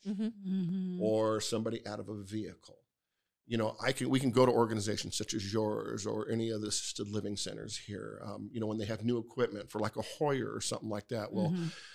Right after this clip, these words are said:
Speaker 3: I, I have seen firsthand how when they go to put the sling on where they're folding necks or
Speaker 1: Mm-hmm.
Speaker 3: their, the limbs are incorrect.
Speaker 2: Mm-hmm.
Speaker 3: And this mannequin was made, said specific,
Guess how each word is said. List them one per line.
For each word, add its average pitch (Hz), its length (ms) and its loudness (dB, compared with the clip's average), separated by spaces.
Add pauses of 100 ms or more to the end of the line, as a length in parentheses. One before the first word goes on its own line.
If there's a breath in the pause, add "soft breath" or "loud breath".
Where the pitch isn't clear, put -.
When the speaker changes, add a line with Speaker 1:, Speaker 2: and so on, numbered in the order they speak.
(160 loud breath)
Speaker 3:
I, 139 220 6
I 139 100 8
have 123 160 8
seen 120 300 4
firsthand 127 840 0
how 120 260 2
when 113 160 4
they 113 120 4
go 113 120 2
to 110 80 2
put - 260 -6
the 110 80 -6
sling 131 360 2
on 110 320 -4
where 107 320 -4 (400 soft breath)
they're 117 100 -2
folding 110 500 4
necks - 460 -2
or 101 220 0
Speaker 1:
Mm-hmm. 98 80 0
Speaker 3:
their, 110 220 0
the 113 120 -2
limbs 110 480 2
are 107 80 -2
incorrect. - 840 -8
Speaker 2:
Mm-hmm. 165 220 2 (540)
Speaker 3:
And 113 380 4
this 117 200 2
mannequin 117 540 2
was 110 160 0
made, 110 380 -2
said 107 320 0
specific, - 800 -2